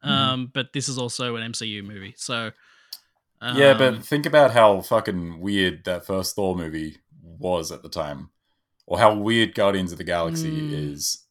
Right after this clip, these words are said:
Speaker 2: I would say Guardians of the Galaxy is weird. I don't, I wouldn't say Thor is weird.
Speaker 1: I'd say that
Speaker 2: It's
Speaker 1: first one is, considering all we had as a reference point before was Iron Man and Iron Man Two.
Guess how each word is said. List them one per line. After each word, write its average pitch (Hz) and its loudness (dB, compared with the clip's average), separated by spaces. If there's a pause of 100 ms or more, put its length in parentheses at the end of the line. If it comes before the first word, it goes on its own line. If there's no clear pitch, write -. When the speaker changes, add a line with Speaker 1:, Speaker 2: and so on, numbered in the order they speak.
(260)
Speaker 2:
I 196 4
would 226 4
say 247 4
Guardians 196 2
of 165 -2
the 156 -2
Galaxy 143 2
is 127 -2
weird. 120 -2 (100)
I 139 0
don't, 143 0
I 147 0
wouldn't 139 0
say 127 -2
Thor 120 -8
is 110 -8
weird. 113 -6 (200)
Speaker 1:
I'd 160 4
say 180 6
that 131 8
Speaker 2:
It's - -6
Speaker 1:
first 120 4
one 98 4
is, 92 -2
considering 92 -4
all 90 -2
we 90 -2
had 92 4
as 82 -6
a 80 -10
reference 87 -2
point 87 -8
before 92 -4
was 82 -6
Iron 85 -4
Man 87 -4
and 82 -8
Iron 85 -4
Man 78 -8
Two. 78 -8